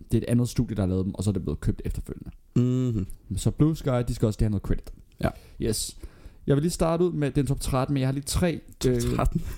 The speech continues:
Speaker 1: ja, det var fordi, at der, jeg kunne lide tretten af, af filmen, der var.
Speaker 2: <laughs>
Speaker 1: Øh, men jeg vil gerne lige sige, så jeg kan lide alle de her tretten film, der er på.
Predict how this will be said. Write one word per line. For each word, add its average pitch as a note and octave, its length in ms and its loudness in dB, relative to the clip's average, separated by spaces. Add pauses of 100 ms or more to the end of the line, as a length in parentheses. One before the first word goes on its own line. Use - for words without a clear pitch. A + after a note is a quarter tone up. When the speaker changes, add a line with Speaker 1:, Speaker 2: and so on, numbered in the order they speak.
Speaker 1:
ja, F#2 120 0 (120)
det - 80 -4
var C#3+ 60 6
fordi, C#3 220 2
at B2 120 -2
der, D#3 80 2
jeg A#2 160 0
kunne C#3 120 4
lide D3+ 100 0
tretten A2 320 0
af, F2 60 0 (140)
af A2+ 120 2
filmen, - 280 2
der F#2+ 100 0
var. - 480 0 (260)
Speaker 2:
<laughs> C#3 80 6
Speaker 1:
Øh, C#3 140 2 (380)
men - 60 -2
jeg C3+ 80 6
vil B2+ 80 0
gerne D#3 160 2
lige E3+ 120 2
sige, - 280 0
så D#3 80 4
jeg D3+ 60 4
kan D#3+ 80 2
lide F3+ 100 2
alle D3+ 140 0
de D3 60 2
her D3 60 2
tretten A#2+ 300 0
film, B2 140 0
der G#2+ 80 2
er - 40 -12
på. G2 260 0